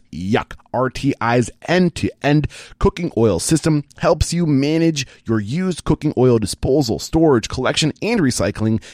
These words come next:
conveniently, safely, and cleanly with no upfront cost. Restaurant Technologies, Inc is always on, so you don't have to be. To learn more, head to R T I hyphen inc dot com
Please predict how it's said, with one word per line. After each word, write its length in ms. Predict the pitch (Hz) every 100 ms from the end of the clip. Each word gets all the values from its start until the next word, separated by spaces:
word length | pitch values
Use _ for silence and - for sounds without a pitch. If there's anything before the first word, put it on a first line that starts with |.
| -
conveniently, 640 | 117 110 180 180 180 180
safely, 560 | - - 170 - 180 -
and 240 | 233 254 233
cleanly 460 | 220 220 214 220 - -
with 180 | 147 -
no 280 | 120 151 170 -
upfront 480 | 135 - 123 123
cost. 460 | - 113 - - - - - - _ _ _ -
Restaurant 540 | - 185 - 131 -
Technologies, 720 | 120 - 156 160 165 147 165 - -
Inc 240 | 151 151 - _
is 160 | 120 -
always 340 | 165 214 226 - 120
on, 320 | 123 120 127 - -
so 140 | -
you 160 | 104 139
don't 200 | 160 127
have 200 | 127 -
to 80 |
be. 300 | 110 101 67 -
To 80 | 113
learn 180 | 139 151
more, 200 | 151 139
head 220 | 147 147
to 320 | - 165 147 - - - _
R 200 | 151 156
T 200 | - 170 -
I 220 | 135 143
hyphen 640 | 135 - 180 233 160 143 143 _ _ _
inc 320 | 208 196 - - _ -
dot 200 | 104 98
com 360 | - 170 170